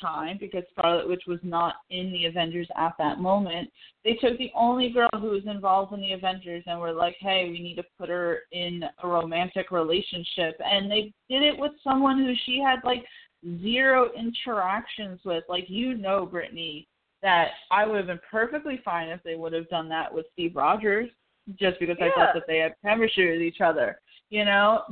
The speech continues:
Speaker 1: But the fact that they did with Bruce Banner, and again, nothing against Bruce Banner. I like Mark Ruffalo's Bruce Banner, but, like, where at all was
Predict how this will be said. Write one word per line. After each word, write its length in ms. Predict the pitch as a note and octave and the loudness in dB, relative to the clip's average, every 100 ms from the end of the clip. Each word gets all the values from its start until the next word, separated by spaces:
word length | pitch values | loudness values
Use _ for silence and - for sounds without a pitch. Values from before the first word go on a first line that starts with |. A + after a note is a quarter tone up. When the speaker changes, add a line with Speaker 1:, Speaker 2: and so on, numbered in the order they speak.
| - | 0
Speaker 1:
But 200 | A3+ - | 0 0
the 80 | A3+ | -4
fact 280 | C4 A#3+ B3+ | 0 -2 -2
that 100 | C4+ | -6
they 120 | B3+ | -4
did 140 | A#3+ | -2
with 180 | G3+ F#3 | -2 -2
Bruce 200 | G#3 G#3 | -6 -4
Banner, 240 | A#3+ A#3+ A#3 | -2 0 0
and 180 | G#3+ A3+ | -2 -6
again, 320 | B3+ C4+ A3+ _ G3+ | -4 -4 -6 _ -10
nothing 640 | G#3 A3+ B3+ C#4 C#4 C4 | -4 0 2 0 -2 -4
against 340 | C4 B3 A#3+ - | -2 -4 -6 -10
Bruce 180 | A#3+ | -10
Banner. 340 | - A#3 A#3 - | -2 0 0 0
I 140 | F3 | 0
like 460 | F3+ F3+ F#3+ G#3+ - | 2 2 2 2 -2
Mark 240 | G3+ G3 G3 | -2 -2 0
Ruffalo's 500 | F#3+ G3 F#3 F3+ F3 - | 0 0 2 2 2 0
Bruce 260 | F3+ F3+ | -4 -4
Banner, 420 | G3+ G3+ E3+ D#3+ - | 2 2 4 0 -2
but, 200 | F#3+ - _ _ | -4 -4 _ _
like, 200 | G3+ F#3 F#3 F3 | -6 -6 -4 2
where 540 | F#3+ G3+ G#3+ G#3+ G#3+ _ _ - | 4 6 6 4 0 _ _ -2
at 260 | F3+ - - | -2 -2 -2
all 300 | F3 F3+ F3+ | 2 6 6
was 140 | F3 | 2